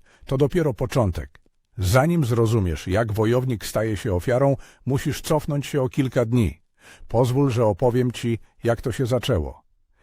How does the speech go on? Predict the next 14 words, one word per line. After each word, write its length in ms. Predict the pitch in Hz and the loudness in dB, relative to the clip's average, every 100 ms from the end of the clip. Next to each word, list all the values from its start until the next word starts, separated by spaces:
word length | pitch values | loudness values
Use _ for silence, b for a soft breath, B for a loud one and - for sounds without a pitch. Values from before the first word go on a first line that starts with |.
| b b | b b
I 120 | 120 | 0
jak 260 | 120 120 - | 2 2 0
niewielki 580 | 123 117 156 170 - 131 | 0 2 2 0 -4 -2
detal 480 | 143 170 113 90 | 0 0 0 -2
wytworzył 540 | 80 110 - 160 147 139 | -2 -4 -4 -2 0 -2
w 80 | - | -2
tej 160 | 120 | -4
historii 500 | 104 110 - 151 120 | -4 -6 -2 0 0
coś, 440 | - 175 135 110 - b b - | 2 4 4 0 -8 b b -6
czego 300 | 127 123 110 | -2 2 2
nikt 340 | 127 180 - | 2 0 -6
się 200 | - 147 | -6 -4
nie 160 | 117 107 | -2 -4
spodziewał. 680 | - 127 110 92 69 64 | -2 -2 2 2 0 -8